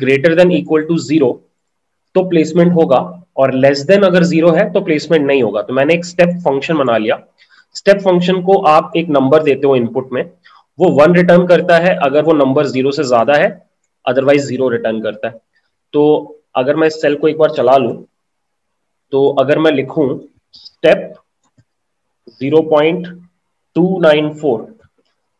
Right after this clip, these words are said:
तो वन आ रहा है, ठीक है? और यही अगर मैं minus दूं, तो ज़ीरो आ रहा है। So हुआ क्या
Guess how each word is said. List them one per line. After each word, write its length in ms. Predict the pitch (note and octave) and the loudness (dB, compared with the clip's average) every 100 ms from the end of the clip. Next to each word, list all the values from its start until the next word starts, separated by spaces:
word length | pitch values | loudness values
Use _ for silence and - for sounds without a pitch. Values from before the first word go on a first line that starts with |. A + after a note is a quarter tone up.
| - | -8
तो 100 | D3+ | -2
वन 200 | B2 A#2+ | 0 0
आ 100 | G2+ | -2
रहा 100 | G#2 | -6
है, 120 | - _ _ _ _ _ | -10 _ _ _ _ _
ठीक 160 | C3 D#3 | -6 -4
है? 120 | C3+ | -4
और 240 | - B2 | -6 -4
यही 160 | B2+ C#3+ | 0 0
अगर 180 | C#3 C#3+ | 2 0
मैं 80 | |
minus 400 | C#3 B2 B2 D#3+ | 0 0 2 0
दूं, 180 | C3+ C#3 - - _ _ _ _ _ G3 | -2 -6 -8 -14 _ _ _ _ _ -4
तो 100 | F3+ | -2
ज़ीरो 300 | C#3 B2 A2 | -2 0 0
आ 100 | F#2 | -2
रहा 120 | - | -6
है। 140 | - _ _ - | -14 _ _ -12
So 160 | - | -6
हुआ 200 | C#3 E3+ | 2 2
क्या 180 | F#3 D#3 | 4 0